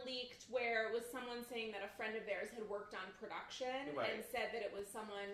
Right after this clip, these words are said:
Speaker 1: related
Speaker 2: I
Speaker 1: to
Speaker 2: mean, I don't know why
Speaker 1: production
Speaker 2: Andy was
Speaker 1: cameras
Speaker 2: pushing
Speaker 1: with
Speaker 2: forward. He
Speaker 1: that.
Speaker 2: might have just known that it, like, makes good T V to have people speculate about it. So maybe he was just trying to, like,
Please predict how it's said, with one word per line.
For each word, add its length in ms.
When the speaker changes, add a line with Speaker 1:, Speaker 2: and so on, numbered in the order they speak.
Speaker 1:
related 400
Speaker 2:
I 0
Speaker 1:
to 80
Speaker 2:
mean, 80
I 80
don't 80
know 80
why 160
Speaker 1:
production 160
Speaker 2:
Andy 80
was 80
Speaker 1:
cameras 160
Speaker 2:
pushing 80
Speaker 1:
with 80
Speaker 2:
forward. 160
He 80
Speaker 1:
that. 80
Speaker 2:
might 80
have 80
just 80
known 320
that 80
it, 80
like, 160
makes 240
good 160
T 160
V 80
to 80
have 80
people 160
speculate 480
about 240
it. 160
So 160
maybe 160
he 160
was 80
just 160
trying 240
to, 80
like, 400